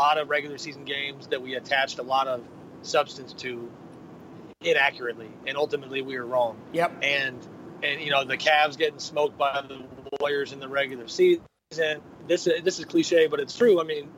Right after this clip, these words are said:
Speaker 1: sports is fun for a reason. It's because there's always gonna be that you never know component. So
Speaker 2: Yep.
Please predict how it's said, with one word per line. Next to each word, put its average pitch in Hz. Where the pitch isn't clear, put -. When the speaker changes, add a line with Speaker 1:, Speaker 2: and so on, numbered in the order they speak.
Speaker 1:
sports 185
is 151
fun 165
for 156
a 143
reason. 143
It's 143
because 147
there's 135
always 139
gonna 131
be 135
that 131
you 139
never 135
know 131
component. 123
So 147
Speaker 2:
Yep. 190